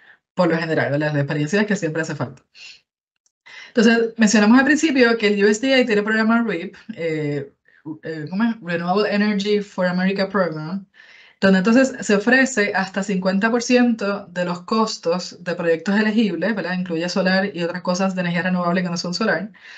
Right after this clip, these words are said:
También lo pueden usar para reemplazar equipos, eh, ineficientes y que sean equipos m-, más eficientes, o, ¿verdad? O, o para placas solares.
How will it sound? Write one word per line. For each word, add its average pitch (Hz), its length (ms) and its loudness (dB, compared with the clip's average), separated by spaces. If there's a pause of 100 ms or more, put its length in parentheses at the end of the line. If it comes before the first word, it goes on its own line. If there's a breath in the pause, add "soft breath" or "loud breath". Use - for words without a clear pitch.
(320 loud breath)
También 185 320 4
lo 196 80 4
pueden 208 260 6
usar 254 320 4
para 190 180 0
reemplazar 180 540 -2
equipos, 190 680 -4 (460 soft breath)
eh, 165 280 -4
ineficientes 214 760 0 (200)
y 160 100 -14
que 170 120 -6
sean 170 300 -4
equipos 190 340 -6
m-, 190 140 -4
más 180 180 -2
eficientes, 254 540 -2
o, - 260 -2
¿verdad? 226 220 -2
O, 190 320 -4
o 151 80 -8
para 165 180 -6
placas 147 240 -8
solares. 220 380 0